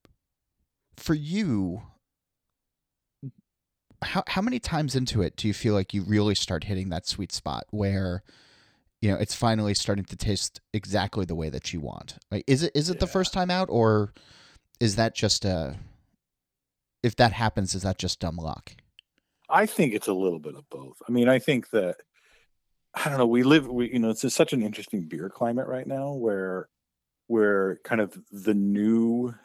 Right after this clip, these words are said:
Speaker 2: is, you know, the new beer is sort of what everyone's seeking. So, you know, you're, you're getting this kind of climate of this, this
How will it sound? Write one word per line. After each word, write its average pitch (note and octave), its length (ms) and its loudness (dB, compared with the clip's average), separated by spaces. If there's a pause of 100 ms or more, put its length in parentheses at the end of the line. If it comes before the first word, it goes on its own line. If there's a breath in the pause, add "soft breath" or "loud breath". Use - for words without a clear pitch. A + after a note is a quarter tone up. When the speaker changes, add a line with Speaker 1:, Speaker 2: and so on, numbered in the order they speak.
(140)
Speaker 2:
is, G2 500 -6 (140)
you G2+ 100 -10
know, F2+ 120 -10
the F#2+ 100 -10
new A2+ 300 0
beer G#2+ 520 -2 (320)
is F2 160 -14
sort G2+ 240 -6
of F2 160 -10 (480)
what G2+ 160 0
everyone's F#2 640 -4 (140)
seeking. E3 560 0
So, F#2+ 480 -4 (460 soft breath)
you B2+ 80 0
know, A2+ 60 4
you're, A2 200 2
you're B2 140 0
getting B2+ 320 6
this A2 100 0
kind A2 180 2
of F2+ 60 -8
climate G#2+ 420 2
of F2 140 -6
this, - 260 -14
this F2+ 280 -10